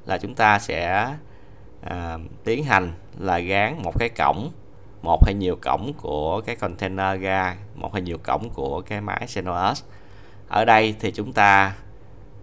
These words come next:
sẽ lấy cái cổng tám mươi của cái container.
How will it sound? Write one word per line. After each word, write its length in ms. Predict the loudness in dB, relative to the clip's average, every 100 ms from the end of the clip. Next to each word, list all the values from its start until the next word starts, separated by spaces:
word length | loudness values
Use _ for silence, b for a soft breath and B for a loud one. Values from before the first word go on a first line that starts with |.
| -18 -16
sẽ 240 | -6 -2 2
lấy 220 | 4 2
cái 80 | 0
cổng 260 | -2 -2
tám 280 | 4 4 4
mươi 300 | 4 4 4 -8 -18 -18 -18 -18 -10
của 240 | -2 0
cái 120 | 0 -2
container. 640 | -4 -2 0 4 4